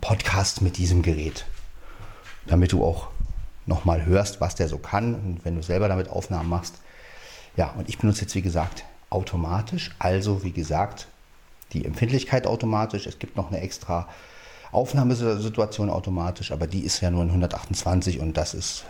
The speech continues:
äh, nicht so schön. Wir haben hier aber die Empfindlichkeit automatisch, dreihundertzwanzig natürlich, ich mach's dann auf hundertzweiundneunzig runter, aber das nur neben-, nebenbei. Ja, im Hintergrund habt ihr schon gehört, es regnet. <clears throat>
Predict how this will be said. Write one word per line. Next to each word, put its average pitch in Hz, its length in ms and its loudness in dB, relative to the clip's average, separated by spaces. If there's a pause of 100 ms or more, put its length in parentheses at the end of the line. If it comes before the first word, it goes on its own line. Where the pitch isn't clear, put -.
äh, 80 220 -2 (100)
nicht 92 220 4
so 92 80 2
schön. 82 400 2 (320)
Wir 92 160 2
haben 98 160 4
hier 90 140 4
aber 90 180 4
die 80 340 -4
Empfindlichkeit 135 560 2
automatisch, 104 540 -2 (640)
dreihundertzwanzig 87 1000 0
natürlich, 85 440 0
ich - 180 -10 (220)
mach's 92 240 0
dann 73 80 0
auf - 120 -6
hundertzweiundneunzig 80 720 0
runter, 107 280 6
aber 85 120 2
das 95 180 2
nur 82 140 -2
neben-, 80 240 -2
nebenbei. 95 460 0 (560)
Ja, 101 160 4
im 92 160 2
Hintergrund 107 600 2 (340)
habt - 180 -6
ihr 101 80 4
schon 98 160 2
gehört, 90 420 2
es - 240 -2
regnet. 95 460 0 (560)
<clears throat> - 40 6